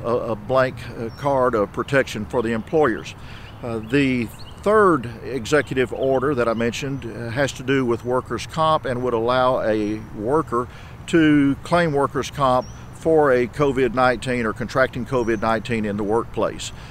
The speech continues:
So, uh, the, ho-, hopefully that does benefit the workers. The governor also made an announcement this week that effective July first, visitation would be allowed in nursing homes, uh, that do not have any active cases. Now, there, there will still be certain restrictions on that,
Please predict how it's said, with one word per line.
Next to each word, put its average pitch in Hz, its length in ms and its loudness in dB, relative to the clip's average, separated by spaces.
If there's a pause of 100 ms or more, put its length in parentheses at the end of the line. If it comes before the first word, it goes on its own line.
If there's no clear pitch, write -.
(140)
So, 120 560 2
uh, 113 320 -2
the, 113 160 -10
ho-, 117 180 -10 (160)
hopefully 127 340 0
that 117 240 2
does 120 300 2
benefit 113 440 -2
the 104 80 -2
workers. 120 440 -2 (460)
The 131 80 -6
governor 160 280 4
also 156 360 2
made 135 160 2
an 113 80 -2
announcement 120 480 0
this 131 180 -2
week 120 280 0
that 117 120 0
effective 117 420 -2
July 131 440 0
first, 135 500 -2
visitation 135 800 -2
would 120 140 -2
be 123 100 -2
allowed 127 540 0
in 110 240 -4
nursing 151 400 -2
homes, 120 560 -2 (360)
uh, 135 200 -4
that 127 260 2
do 156 160 6
not 143 240 2
have 123 240 2
any 120 220 0
active 113 420 -2
cases. - 540 -2
Now, 107 160 0
there, 110 200 0 (280)
there 120 160 2
will 104 140 -2
still 147 300 0
be 123 200 0
certain 107 400 -4
restrictions 143 720 -4
on 127 260 -4
that, 120 260 2